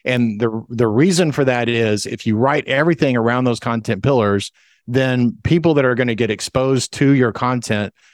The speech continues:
um, over time are gonna remember, "Oh, hey, Vindy Digital, that's the demand gen agency. They're the people I'm gonna call for demand generation if I have,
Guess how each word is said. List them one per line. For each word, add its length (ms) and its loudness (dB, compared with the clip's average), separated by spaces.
um, 260 -2
over 240 0
time 320 -2
are 60 -2
gonna 220 0
remember, 520 0
"Oh, 380 -4
hey, 180 -4
Vindy 320 0
Digital, 440 0
that's 260 0
the 100 0
demand 360 0
gen 320 0
agency. 420 -4
They're 220 0
the 80 -2
people 280 -4
I'm 100 -2
gonna 180 -2
call 260 0
for 100 -4
demand 340 -2
generation 460 -4
if 80 -12
I 100 -2
have, 160 -4